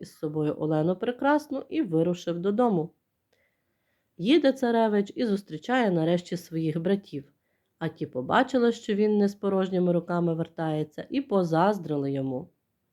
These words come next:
Щойно заснув Іван Царевич, брати вбили його, забрали жар-птицю, посадили Олену Прекрасну за-,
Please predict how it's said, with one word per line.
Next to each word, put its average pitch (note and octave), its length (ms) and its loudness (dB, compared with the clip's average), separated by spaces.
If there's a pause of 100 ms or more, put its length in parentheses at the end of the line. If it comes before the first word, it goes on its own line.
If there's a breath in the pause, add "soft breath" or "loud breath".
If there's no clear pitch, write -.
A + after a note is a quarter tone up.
(1160)
Щойно C4 440 4
заснув F3+ 400 0
Іван F3 300 2
Царевич, A3+ 560 0
брати F3 400 -2
вбили E3 480 2
його, F#3 400 2
забрали E3+ 540 0
жар-птицю, F3 800 -6
посадили F3+ 640 -2
Олену D#3 380 0
Прекрасну D#3+ 680 -6
за-, C#3+ 180 -10